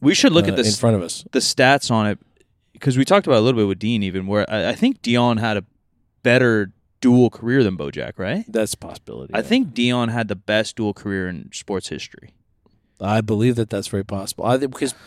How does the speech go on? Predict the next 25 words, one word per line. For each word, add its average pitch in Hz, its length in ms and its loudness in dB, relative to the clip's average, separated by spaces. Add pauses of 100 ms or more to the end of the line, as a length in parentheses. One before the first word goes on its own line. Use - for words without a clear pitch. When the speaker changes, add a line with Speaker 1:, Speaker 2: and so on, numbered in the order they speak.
(120)
Speaker 2:
because, - 560 -4 (240)
uh, 104 480 -2
Bo 120 240 -4
Jackson 117 320 -4
had 107 100 -4
an 95 100 -8
injury 90 680 -8 (640)
thing 98 260 -4
with 90 80 2
Speaker 1:
Yeah, 90 80 4
Speaker 2:
his 87 120 -2
hip 107 320 -4
that, 95 80 -4
Speaker 1:
yeah. 82 200 -4 (120)
Speaker 2:
that, 87 240 -8 (280)
that 85 280 -8 (460)
affected 101 460 -8
both - 260 -12
Speaker 1:
Yeah, 123 120 2
Speaker 2:
sides. 104 100 -8
Speaker 1:
shorted 131 500 6
it 120 180 2
a 90 60 -4
little 104 280 2
bit. 98 320 0